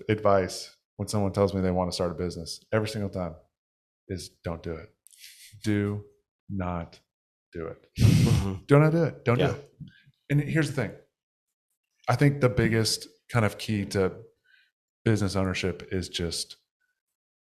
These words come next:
Speaker 1: almost like, I don't know what the word is, but definitely persistence, but almost like a, like, people are gonna tell you that you shouldn't be doing it if you're starting a business. You're gonna have several people tell you you shouldn't do it and you can't do it,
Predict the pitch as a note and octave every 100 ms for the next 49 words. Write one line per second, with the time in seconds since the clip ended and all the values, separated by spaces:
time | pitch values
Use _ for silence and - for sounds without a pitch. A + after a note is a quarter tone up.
0 | _ _ A#2 B2 C3 - A#2 G#2 G2 -
1 | - _ _ _ _ _ A#2 A#2+ G#2 G2+
2 | F#2+ F#2 F2 E2 - F#2 F2 - - _
3 | _ _ _ _ _ _ _ B2 B2+ C#3
4 | B2 A2+ - G#2 - G2 - F2+ F2 -
5 | - - _ _ G#2+ A#2 B2 - G#2 G2+
6 | G2+ F#2 F#2 F2+ - _ - F#2 F2+ -
7 | - _ _ _ _ _ _ _ C3+ C3+
8 | D3 B2 A2+ - - G2+ G2+ G2+ G#2+ A2
9 | - G#2+ - G2 - G#2+ G2+ G#2 G2+ G2
10 | G#2+ A#2 B2 - _ F#2+ G#2 F#2+ G2+ G2+
11 | G2+ G#2 A2 G#2+ A2 A#2+ A2 G#2 G#2 F#2+
12 | F#2 G2+ - - F#2 F2 E2+ - G2 F#2+
13 | G2 G#2 F#2 F2 - A#2+ A2 A#2 A#2+